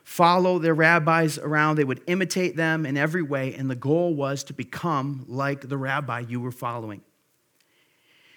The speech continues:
It's interesting knowing that, again, this picture, that the rabbis would always choose the very best of the best. Notice, let's go back to the text. Notice, who was it that Jesus called? He chose these men.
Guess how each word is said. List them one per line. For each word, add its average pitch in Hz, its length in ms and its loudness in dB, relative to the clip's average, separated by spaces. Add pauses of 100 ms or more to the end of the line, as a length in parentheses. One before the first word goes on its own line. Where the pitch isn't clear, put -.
(280)
It's - 140 -6
interesting 175 480 2
knowing 139 280 0
that, 120 220 -2
again, 135 280 -2
this 120 160 -6
picture, 127 560 -6
that 123 100 -8
the 147 60 -6
rabbis 151 420 0
would 135 100 -4
always 135 280 -2
choose 139 340 -4
the 123 80 -12
very 127 180 -6
best 120 300 -8
of 120 60 -10
the 117 80 -12
best. 113 420 -12 (560)
Notice, 151 720 2
let's 120 120 -10
go 135 100 -6
back 143 260 0
to - 80 -10
the 156 100 -2
text. 127 380 -6
Notice, 143 380 -4 (160)
who 185 300 -4 (100)
was 143 340 -2
it 143 200 -4
that 123 180 -4
Jesus 135 560 -2 (160)
called? 123 320 -6 (800)
He 165 160 -2
chose 147 480 0
these 131 400 -2 (280)
men. 160 540 0